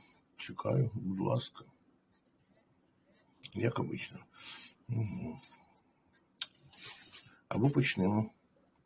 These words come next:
Т-, тобто продовжимо. Так, є питання. Зараз, секунду.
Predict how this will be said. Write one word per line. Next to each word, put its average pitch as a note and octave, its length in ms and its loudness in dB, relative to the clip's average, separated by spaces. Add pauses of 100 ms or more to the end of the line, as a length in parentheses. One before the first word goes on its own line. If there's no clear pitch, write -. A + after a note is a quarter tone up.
(320)
Т-, F2+ 180 2 (460)
тобто - 300 -2
продовжимо. D#2 640 -2 (4000)
Так, - 600 2 (120)
є C3 280 8 (380)
питання. - 680 -2 (1000)
Зараз, - 720 -4
секунду. C#3+ 600 2